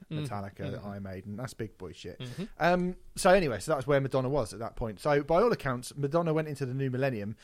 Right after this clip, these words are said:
Speaker 2: feeling that much of the provocative material that she had been releasing during the previous decade was due to the rage and anger that she felt inside of herself. But now,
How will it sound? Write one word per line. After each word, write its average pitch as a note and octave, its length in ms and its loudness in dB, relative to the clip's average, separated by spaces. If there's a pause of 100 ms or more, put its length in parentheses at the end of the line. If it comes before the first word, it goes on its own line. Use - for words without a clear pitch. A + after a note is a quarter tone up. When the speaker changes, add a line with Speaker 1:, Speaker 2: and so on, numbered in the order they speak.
(260)
Speaker 2:
feeling D#3 720 0
that D3+ 240 -2
much F#3+ 320 -4
of E3 200 -4
the D#3 160 -2
provocative C#3+ 720 -4
material B2+ 480 2
that G#2+ 140 -8
she B2 200 -6
had A2 120 -8
been A#2 320 -4
releasing A#2+ 420 -4
during A2+ 160 -4
the G#2+ 60 -8
previous A2 280 -6
decade A2+ 400 -6
was C3+ 340 0 (340)
due C#3+ 160 2
to C#3 120 -4
the C3+ 100 0
rage D#3 420 0
and C#3+ 160 -4
anger C#3 360 -4
that G#2 140 -8
she A2+ 120 -12
felt A#2+ 280 -6
inside A2+ 380 -4
of G2+ 60 -10
herself. F2 400 -8
But - 120 -6
now, F#3 480 -2